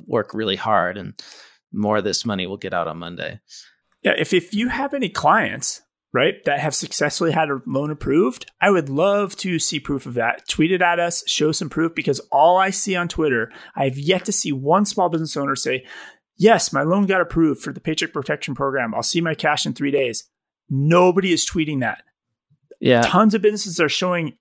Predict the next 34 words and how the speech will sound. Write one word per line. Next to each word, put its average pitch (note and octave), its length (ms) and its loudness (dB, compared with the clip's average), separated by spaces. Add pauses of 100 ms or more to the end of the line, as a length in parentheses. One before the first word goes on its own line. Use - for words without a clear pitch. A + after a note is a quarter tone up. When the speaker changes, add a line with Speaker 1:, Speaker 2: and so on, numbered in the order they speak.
(140)
Speaker 2:
all C#3+ 160 4
their F#3 140 4
denials, F3+ 520 0
but - 160 -6
nobody F#3 720 4
is E3 160 0
showing D#3+ 360 0
that C3 100 -4
they C3+ 80 -6
successfully C3+ 720 -4 (500)
moved C#3 220 0
through C3 160 -6
this B2+ 200 -6
loan A#2+ 160 -6
process. - 500 -8 (460)
And A#2 140 -2
that's B2+ 220 0
scary. - 440 -8 (460)
Speaker 1:
A B2 60 6
lot C3+ 160 8
of D3+ 80 2
people C3 240 0
are G2 80 0
pissed - 240 -6
at G2 80 -10
Bank G2+ 200 -6
of - 80 -12
America, F#2+ 420 -4
and G2+ 100 -4
I'm E2+ 60 -8
seeing F#2 220 -4
that F#2 260 -2
on F#2 300 -6
Twitter G2+ 420 -2